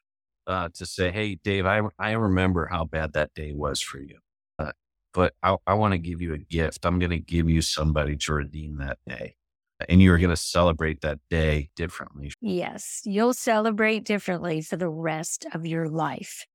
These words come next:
Speaker 2: Oh, how I love that. There's so many more questions I have for you, but I know we need to wrap up this time. Any closing thought?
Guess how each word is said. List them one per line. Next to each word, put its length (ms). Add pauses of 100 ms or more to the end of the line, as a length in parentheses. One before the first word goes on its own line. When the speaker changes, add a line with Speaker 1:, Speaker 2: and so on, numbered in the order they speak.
(320)
Speaker 2:
Oh, 160
how 160
I 80
love 580
that. 320 (580)
There's 200
so 100
many 180
more 200
questions 480
I 120
have 220
for 80
you, 140
but 120
I 80
know 180
we 80
need 180
to 80
wrap 260
up 120
this 200
time. 480
Any 220
closing 680 (120)
thought? 300